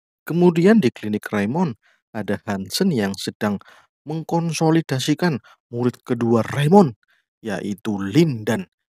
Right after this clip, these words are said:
Itu ya namanya Lindan. Itu pria kemarin ya, pria kuncir kemarin yang ada di akreditasi. Wah, ternyata ia sudah memutuskan untuk belajar ke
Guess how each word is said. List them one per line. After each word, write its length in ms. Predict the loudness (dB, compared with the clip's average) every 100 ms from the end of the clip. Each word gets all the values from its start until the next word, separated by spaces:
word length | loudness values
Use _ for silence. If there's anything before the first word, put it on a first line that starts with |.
| _
Itu 240 | -20 -6 0
ya 160 | 0
namanya 480 | 0 -4 -2 -2 -2
Lindan. 640 | -2 -2 -2 -6 -6 -6 -8 _ _ _ _ _ _
Itu 320 | -10 -4 -6
pria 320 | -2 -2 -2
kemarin 480 | -2 0 2 2 0
ya, 160 | 0 -2
pria 300 | 0 -2 -2
kuncir 480 | -4 -6 0 0 0
kemarin 480 | -6 -4 -2 -2 -2
yang 160 | -6
ada 240 | -8 -10 -12
di 80 | -10
akreditasi. 960 | -12 -10 -10 -8 -8 -4 -4 0 0 0 _ _ _ _ -12
Wah, 160 | -12
ternyata 560 | -8 -6 -4 -4 -4 -4
ia 240 | -4 -4
sudah 240 | -6 -6 -6
memutuskan 800 | -4 -4 -4 -6 -10 -6 -6 -6
untuk 320 | -10 -10 _
belajar 560 | -6 -6 -2 -2 -2
ke 80 | -6